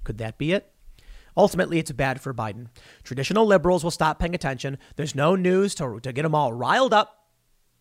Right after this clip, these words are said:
Then twenty twenty, then twenty twenty-two comes. About a year and a half, we're gonna see this, uh, this election. We're gonna see Republicans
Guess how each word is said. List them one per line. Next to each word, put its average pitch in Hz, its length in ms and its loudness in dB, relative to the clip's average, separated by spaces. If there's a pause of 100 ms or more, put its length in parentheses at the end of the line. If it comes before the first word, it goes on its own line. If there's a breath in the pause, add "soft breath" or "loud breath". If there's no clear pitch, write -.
(300)
Then 151 120 -4
twenty 151 200 -4
twenty, 131 240 -6 (280)
then 175 220 -2
twenty 160 280 -4
twenty-two 151 460 -6
comes. 104 380 -10 (760 soft breath)
About 123 140 0
a 135 40 -4
year 143 240 2
and 185 80 0
a 151 60 -4
half, - 480 -8 (440)
we're 151 180 2
gonna 170 180 0
see 151 260 -2
this, 135 260 -4
uh, 131 360 0
this 127 140 -8
election. 139 420 -6 (960)
We're 123 160 -2
gonna 151 160 -2
see 135 180 -4
Republicans 139 640 -4